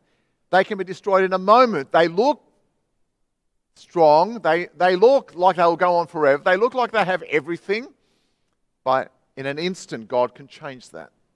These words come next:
As one despises a dream after awaking, so you, Lord, will despise their image when you rouse yourself to activity, he says. Verse twenty. A bit like fantasies, they go, they disappear. They have no value.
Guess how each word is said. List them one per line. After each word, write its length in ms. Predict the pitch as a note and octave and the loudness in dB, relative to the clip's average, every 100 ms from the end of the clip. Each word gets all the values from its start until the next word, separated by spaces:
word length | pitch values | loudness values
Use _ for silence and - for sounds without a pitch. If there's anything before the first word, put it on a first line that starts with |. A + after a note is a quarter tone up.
| _ _ _ _ _ _ _ _ _ _ _ | _ _ _ _ _ _ _ _ _ _ _
As 140 | A#2+ A#2+ | -20 -4
one 180 | D3 D3 | -4 -4
despises 560 | D3+ - D3 D3 B2+ | -10 -4 0 0 -4
a 80 | C#3 | -14
dream 400 | A#2+ D3+ D3+ D3 | -6 -4 -4 -2
after 300 | C#3 - C#3+ | -4 -2 -6
awaking, 560 | C3+ C#3 D#3+ - G#3+ A#3 _ _ _ _ | 0 2 2 0 -12 -16 _ _ _ _
so 200 | _ D3+ | _ -6
you, 260 | C#3 C#3+ | -6 -8
Lord, 260 | C3+ C#3 A#2+ | -6 -6 -6
will 80 | C3 | -8
despise 540 | C3+ - E3 D#3+ D#3+ | -10 -6 2 2 2
their 180 | D#3+ D#3+ | -2 0
image 320 | A#3 C4 G3 | 0 0 -6
when 160 | E3 E3 | -10 -8
you 100 | D#3 | -4
rouse 320 | D#3 E3+ E3+ | 0 0 0
yourself 300 | E3+ E3 D#3 | -8 -10 -10
to 120 | - | -8
activity, 420 | C#3+ - C#3+ B2 A#2+ | -10 -8 -10 -10 -14
he 80 | |
says. 460 | A2 - C#2 _ - _ _ _ _ _ - | -16 -18 -20 _ -20 _ _ _ _ _ -10
Verse 260 | A#2+ A2+ | -8 -8
twenty. 520 | - _ B2 A2+ F2+ _ _ _ | -12 _ -16 -14 -20 _ _ _
A 20 | |
bit 100 | - | -10
like 160 | A3+ - | -10 -8
fantasies, 500 | - A3 F#3+ E3 B2+ | -10 -10 -10 -14 -10
they 120 | C#3 | -10
go, 360 | C#3+ F3 B2 A2+ | -4 -4 -4 -8
they 120 | A#2+ | -12
disappear. 760 | C3+ D#3 - _ E3 C#3+ F2+ - _ _ _ _ _ _ _ _ _ _ _ _ _ | -14 -16 -20 _ -16 -14 -14 -18 _ _ _ _ _ _ _ _ _ _ _ _ _
They 80 | B2+ | -14
have 180 | D3+ D3 | -14 -10
no 140 | C#3+ | -12
value. 480 | C3 D3+ D#3 C3+ G2 | -4 -4 -4 -10 -20